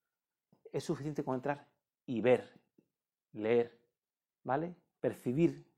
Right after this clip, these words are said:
cómo viven los demás la, la terapia grupal, que es lo que enriquece. Después tienes los posts, más de doscientos. Hay gente que me dice, "Pablo, es muchísimo. Me he leído el libro, ahora me toca leer los doscientos".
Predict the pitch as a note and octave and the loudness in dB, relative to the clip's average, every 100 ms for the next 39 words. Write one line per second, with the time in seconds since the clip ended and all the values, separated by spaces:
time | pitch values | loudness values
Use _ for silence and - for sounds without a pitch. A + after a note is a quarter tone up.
0 | _ - C#3+ D3 C3+ C3 B2+ A#2+ A#2 A#2 | _ 0 2 4 4 2 2 0 -4 -6
1 | - A2+ G2+ - - _ _ - - - | -8 -10 -10 -14 -20 _ _ -20 -20 -20
2 | _ - A#2 A2 - A2+ A2+ A2 A2 B2 | _ -2 2 2 4 2 4 0 2 2
3 | C#3 C3+ B2+ A#2+ A2 G#2 G2+ - - - | 2 2 0 0 -4 -6 -6 -8 -16 -20
4 | _ _ _ _ _ _ _ _ C3 D#3 | _ _ _ _ _ _ _ _ 4 6
5 | D#3 E3+ F#3+ F#3 - _ _ - B2 B2 | 6 4 2 -2 -14 _ _ -6 2 4
6 | B2 A#2+ - D3+ C#3+ - B2 C#3 F3 D3+ | 4 0 4 4 4 -4 -6 -2 0 0
7 | - B2+ A#2 G2 G2 - _ _ _ - | 0 -2 -4 -4 -10 -12 _ _ _ -14
8 | A2+ A#2 A#2 A2+ A2+ G#2 C3 A#2+ - A#2 | -4 0 0 -2 -6 -2 -2 -2 -6 -6
9 | A#2+ E3+ - F3 - G#2 F#2+ - _ _ | -2 -2 -2 -6 -6 -8 -8 -12 _ _
10 | _ _ _ _ - C3 D3+ E3+ C3+ A2 | _ _ _ _ -6 2 6 8 8 6
11 | A2 F#3 F#3+ C#3+ C3+ B2+ G#2+ G#2 B2+ A#2+ | 4 4 2 2 2 2 -2 -6 -6 -6
12 | B2+ E3+ | -6 -10